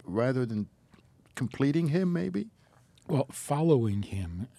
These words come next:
Speaker 2: is an awesome talent.
Speaker 1: Mm.
Speaker 2: Um,
Speaker 1: Without feeling subservient.
Speaker 2: No, no, no.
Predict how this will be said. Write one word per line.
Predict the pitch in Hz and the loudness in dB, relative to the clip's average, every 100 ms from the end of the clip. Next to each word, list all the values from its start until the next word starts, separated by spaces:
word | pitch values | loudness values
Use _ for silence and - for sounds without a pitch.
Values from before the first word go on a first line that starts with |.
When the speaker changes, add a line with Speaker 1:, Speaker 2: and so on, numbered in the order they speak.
| - | -6
Speaker 2:
is | 107 | -4
an | 104 127 | -4 -2
awesome | - 120 - 110 87 85 85 _ _ _ | 0 -2 -2 -6 -6 -8 -12 _ _ _
talent. | - 95 95 87 87 - - _ | -8 -6 -4 -6 -10 -16 -20 _
Speaker 1:
Mm. | 104 85 69 - _ - - - - _ _ _ _ - 107 | -4 -4 -6 -16 _ -20 -20 -20 -20 _ _ _ _ -14 -8
Speaker 2:
Um, | 101 98 90 85 - | -6 -6 -8 -10 -4
Speaker 1:
Without | 101 101 101 92 | 4 6 6 6
feeling | - 95 87 82 82 - - _ _ _ _ _ - | 2 2 2 0 -2 -6 -14 _ _ _ _ _ -14
subservient. | - 101 - 92 82 90 80 - | -8 -6 -2 -2 -2 -4 -4 -2
Speaker 2:
No, | 156 190 180 | 4 4 6
no, | 160 165 | 2 0
no. | 160 | -2